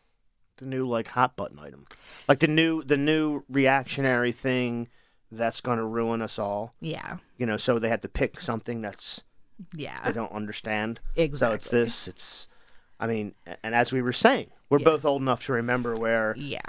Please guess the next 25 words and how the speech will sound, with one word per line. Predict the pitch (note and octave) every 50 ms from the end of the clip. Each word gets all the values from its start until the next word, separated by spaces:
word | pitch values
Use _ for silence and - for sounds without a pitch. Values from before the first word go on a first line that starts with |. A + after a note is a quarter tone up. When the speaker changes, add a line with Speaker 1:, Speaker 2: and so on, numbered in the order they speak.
| - - -
Speaker 1:
if | - C3 - -
t-, | - - -
two | - E3+ D#3
men | C3 A#2 D3 F#3+ G3
couldn't | - C3 F#2 F2+
get | E2+ E2
married, | F2+ F2+ F2+ F#2 A2+ B2 G2+
that | G2+ C3+ D3 - -
was | - - - -
crazy. | - - - B2 D3 E3 F#3 F3+ D3 - G2 E2 D#2 D#2 F#3
Speaker 2:
Right. | F3+ F3 F#3 F3+ E3 D3 C3+ B2+ - - C3 -
Speaker 1:
Or, | C3+ C3 B2 A#2+ A#2 A2+ G2+ - - - -
you | C3 B2+
know, | A2+ G2+
when, | G2+ G#2+ G2+ G2 - _ _
when | - A2+ G#2+ G2+
I | G#2 A#2 C#3 D3
was, | D3 C3+ B2 - -
I'm | A#2 A#2+ A#2+
a | -
little | B2 C#3+ F3 F3
bit | C3 A#2 -
older, | - F#2 F2+ E2+ D2+ D2 D2+ D2+
I | G#2+ A2
graduated, | G2 - A#2 G#2+ G#2 G#2 G#2 A2 G#2 G2 G2 G2 F#2+